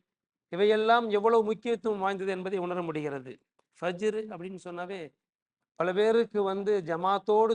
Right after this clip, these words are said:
தொ-, சேர்ந்து கொள்வது சிரமம், தனியாக தொழ முடிகிறது. சில சமயம் தனியாக தொழுவதும் சிரமமாகவும் அல்லது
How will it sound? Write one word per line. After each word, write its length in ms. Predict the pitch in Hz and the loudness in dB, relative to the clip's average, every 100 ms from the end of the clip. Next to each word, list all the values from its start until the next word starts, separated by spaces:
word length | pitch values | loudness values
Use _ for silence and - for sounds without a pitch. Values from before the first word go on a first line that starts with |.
| 214 | 0
தொ-, 360 | 190 185 185 185 | -4 -4 -10 -18
சேர்ந்து 500 | - 190 208 214 180 | -6 -2 -2 -2 -4
கொள்வது 340 | 185 185 180 | -4 -2 -4
சிரமம், 440 | - 165 170 160 - _ _ _ _ | -4 -4 -4 -6 -10 _ _ _ _
தனியாக 340 | 175 202 214 202 | -2 2 2 2
தொழ 220 | 202 185 | 0 -2
முடிகிறது. 540 | 180 170 160 156 143 147 _ _ _ _ - | -2 -4 -4 -4 -8 -14 _ _ _ _ -8
சில 180 | 180 190 | -2 -2
சமயம் 340 | 196 214 226 | 0 0 0
தனியாக 480 | 208 196 220 233 240 233 | -2 -2 4 6 6 4
தொழுவதும் 600 | 214 220 226 220 240 214 160 - _ _ _ _ _ _ _ | 2 2 2 0 -2 -6 -10 -16 _ _ _ _ _ _ _
சிரமமாகவும் 880 | - 202 226 233 214 208 202 226 226 | 0 4 4 4 4 4 4 0 0
அல்லது 360 | 208 185 185 | -2 -4 -2